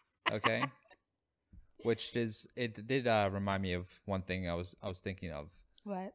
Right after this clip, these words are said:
Speaker 1: And it was, uh, how do you feel about sex robots?
Speaker 2: <laughs> Um, depends.
Speaker 1: What
Speaker 2: Which,
Speaker 1: does it
Speaker 2: which
Speaker 1: de-, what does it
Speaker 2: type?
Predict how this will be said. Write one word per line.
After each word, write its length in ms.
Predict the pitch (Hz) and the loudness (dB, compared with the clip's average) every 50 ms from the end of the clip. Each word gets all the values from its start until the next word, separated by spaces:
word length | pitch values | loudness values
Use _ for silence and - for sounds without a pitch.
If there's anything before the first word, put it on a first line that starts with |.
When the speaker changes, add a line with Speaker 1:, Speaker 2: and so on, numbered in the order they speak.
| - - | -8 -8
Speaker 1:
And 140 | - - | -6 -4
it 40 | 92 | -4
was, 220 | 92 95 92 92 95 | -2 -4 -2 -2 -2
uh, 100 | 92 92 | -2 -2
how 120 | 92 117 | 0 0
do 80 | - 190 | 0 0
you 40 | |
feel 160 | 185 - 226 269 | 2 2 2 2
about 140 | - - - | 2 0 -2
sex 320 | - - - - - - | 0 0 0 0 0 0
robots? 680 | - 85 80 71 65 62 64 - - - - - - - _ _ _ _ _ _ _ _ _ _ _ _ _ _ _ _ - - - _ - | -2 -2 0 0 -2 -4 -6 -6 -8 -10 -10 -10 -10 -14 _ _ _ _ _ _ _ _ _ _ _ _ _ _ _ _ -20 -20 -14 _ -4
Speaker 2:
<laughs> 100 | 339 320 - - _ - - - - _ _ _ - | -4 -4 -4 -8 _ -20 -20 -20 -20 _ _ _ -2
Um, 640 | 240 254 247 240 240 233 233 226 226 220 220 226 220 214 _ _ _ _ _ _ _ _ _ - 180 | 0 2 4 4 4 4 4 4 2 0 -2 -6 -10 -14 _ _ _ _ _ _ _ _ _ -14 -12
depends. 440 | 175 196 - 175 156 - - 190 - _ _ _ _ _ _ _ _ _ _ _ _ _ _ _ _ _ _ _ _ _ _ _ _ _ | -12 -10 -8 -8 -10 -10 -10 -14 -20 _ _ _ _ _ _ _ _ _ _ _ _ _ _ _ _ _ _ _ _ _ _ _ _ _
Speaker 1:
What 140 | - 254 196 | 2 2 4
Speaker 2:
Which, 80 | 196 | 4
Speaker 1:
does 40 | 202 | 4
it 20 | 226 | 2
Speaker 2:
which 80 | 226 - 202 - | 0 0 -2 -2
Speaker 1:
de-, 60 | 208 | 0
what 60 | 208 | 2
does 80 | 160 139 | 2 2
it 40 | - | 2
Speaker 2:
type? 80 | - | 0